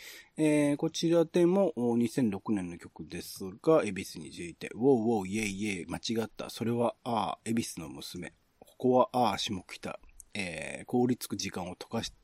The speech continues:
て飛んだ種馬ライダーということで。まあ、種馬って言ってるんでね、だいぶ下ネタ寄りの曲になっておりますが、あー、その中で、まあ、恵比寿の娘っていうことと、下北っていうことが置かれているっていうところの、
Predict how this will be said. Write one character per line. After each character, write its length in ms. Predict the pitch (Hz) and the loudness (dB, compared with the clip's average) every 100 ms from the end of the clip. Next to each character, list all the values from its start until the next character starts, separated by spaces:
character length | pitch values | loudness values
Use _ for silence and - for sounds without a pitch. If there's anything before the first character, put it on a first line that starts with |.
| _ | _
て 100 | 104 | -10
飛 200 | - 87 | -8 -10
ん 140 | 92 90 | -10 -8
だ 140 | 92 | -8
種 220 | - 95 | -8 -8
馬 260 | 101 98 98 | -6 -6 -6
ラ 160 | 95 92 | -8 -8
イ 80 | |
ダ 240 | 90 - - | -10 -12 -12
ー 20 | |
と 100 | - | -16
い 20 | |
う 20 | |
こ 80 | - | -16
と 100 | - | -16
で。 80 | - - - - | -16 -16 -16 -14
ま 60 | - | -6
あ、 40 | |
種 220 | - 139 | 2 6
馬 160 | 170 180 | 6 6
っ 20 | |
て 80 | 185 | 2
言 60 | |
っ 20 | 175 | 0
て 80 | |
る 80 | 214 | 0
ん 40 | 151 | 0
で 60 | |
ね、 200 | 73 90 95 | -4 -8 -8
だ 160 | 120 127 | -2 0
い 60 | |
ぶ 100 | 135 | 2
下 260 | - 131 127 | 2 4 2
ネ 100 | 127 | 2
タ 120 | 135 | 0
寄 100 | 131 | 2
り 100 | 127 | 2
の 220 | 127 127 - - - - | 0 -2 -6 -12 -14 -10
曲 260 | - 117 139 | -10 0 2
に 120 | 131 | 4
な 160 | 123 131 | 2 -2
っ 40 | |
て 240 | - 104 - | -4 -6 -4
お 100 | 104 | -2
り 140 | 110 | 0
ま 160 | 117 131 | 0 -2
す 220 | - 101 | -6 -8
が、 360 | - 139 131 - - | 4 6 6 4 -6
あ 280 | 120 117 110 | -4 -2 -2
ー、 40 | 107 | -2
そ 120 | 123 | 2
の 80 | 123 | 2
中 220 | 139 120 | 2 0
で、 100 | 92 | -2
ま 140 | 82 | -4
あ、 40 | 80 | -4
恵 100 | 113 | 0
比 100 | 127 | 0
寿 180 | - 87 | -2 -8
の 80 | |
娘 460 | 76 78 - 92 95 | -8 -10 -8 -6 -8
っ 40 | |
て 140 | - 107 | -8 -10
い 60 | |
う 20 | 95 | -6
こ 140 | 147 | -4
と 100 | 202 | 0
と、 240 | 156 110 - - - | 0 0 -2 -16 -10
下 240 | - 110 107 | -4 -2 -2
北 240 | - 123 | -2 -2
っ 40 | 117 | -2
て 200 | - 95 | -4 -8
い 20 | |
う 80 | 90 | -6
こ 120 | 104 | 0
と 100 | 170 | 2
が 60 | |
置 140 | 104 - | 2 -2
か 120 | 113 | -4
れ 100 | 110 | -2
て 120 | - | 0
い 120 | 113 | 0
る 180 | 107 113 | 0 -2
っ 140 | - - | -4 -2
て 80 | |
い 300 | 117 107 110 | 0 0 -2
う 40 | 107 | -4
と 140 | 117 | -6
こ 140 | 113 113 | -2 0
ろ 100 | 110 | 0
の、 240 | 110 | 0